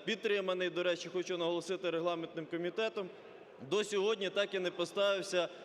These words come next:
в порядок денний для того, щоб ми його мали змогу розглянути в сесійній залі? З моїм законопроектом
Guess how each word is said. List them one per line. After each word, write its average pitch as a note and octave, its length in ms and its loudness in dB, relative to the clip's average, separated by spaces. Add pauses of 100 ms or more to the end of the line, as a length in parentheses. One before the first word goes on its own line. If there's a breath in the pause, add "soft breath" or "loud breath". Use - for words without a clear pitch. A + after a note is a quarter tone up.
в - 40 -10
порядок F3+ 380 2
денний G3+ 280 0
для E3 120 4
того, F#3+ 220 0
щоб E3+ 180 -2
ми F3+ 120 2
його F3 280 0
мали E3+ 280 2
змогу E3+ 260 2
розглянути D#3 420 0
в C#3 60 -8
сесійній D#3 420 -2
залі? C#3 260 2 (520 loud breath)
З - 80 -14
моїм A3+ 300 2
законопроектом A3+ 960 2